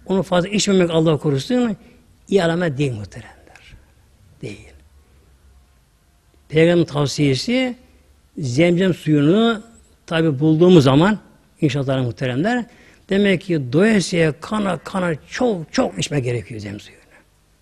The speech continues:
Çok içme gerekiyor. Tabi yerine içmek başka.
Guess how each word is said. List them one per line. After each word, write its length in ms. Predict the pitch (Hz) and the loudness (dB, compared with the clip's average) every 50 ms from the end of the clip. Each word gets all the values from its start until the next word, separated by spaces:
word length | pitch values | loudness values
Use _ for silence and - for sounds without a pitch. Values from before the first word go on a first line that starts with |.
| _ _ | _ _
Çok 140 | - 214 180 | -14 -10 -8
içme 220 | 147 - 165 151 | -6 -2 0 0
gerekiyor. 580 | 131 131 127 123 117 - - 135 175 220 240 226 - - _ _ _ _ _ _ - - - - - _ _ _ _ _ _ _ _ _ _ _ _ _ _ _ _ _ _ _ _ _ _ _ _ _ _ _ _ _ _ _ _ _ - - - - - - - - - 311 240 208 196 185 180 202 _ _ _ _ _ _ | 2 2 0 0 -2 -4 -4 -2 -2 -2 -2 -4 -6 -12 _ _ _ _ _ _ -20 -20 -20 -20 -20 _ _ _ _ _ _ _ _ _ _ _ _ _ _ _ _ _ _ _ _ _ _ _ _ _ _ _ _ _ _ _ _ _ -20 -20 -20 -20 -20 -20 -20 -20 -20 -20 -20 -20 -20 -20 -20 -20 _ _ _ _ _ _
Tabi 340 | - 202 220 226 226 240 226 | -6 -4 -4 -2 -2 -2 -2
yerine 540 | 202 180 160 147 160 175 185 202 233 254 226 | -2 -2 -2 0 0 0 2 2 2 2 2
içmek 640 | 170 - 240 240 254 254 - - - - - - _ _ _ - | 0 0 2 2 2 2 2 -2 -8 -16 -18 -18 _ _ _ 2
başka. 360 | 190 180 156 - - - 110 | 2 2 2 2 -2 -4 -8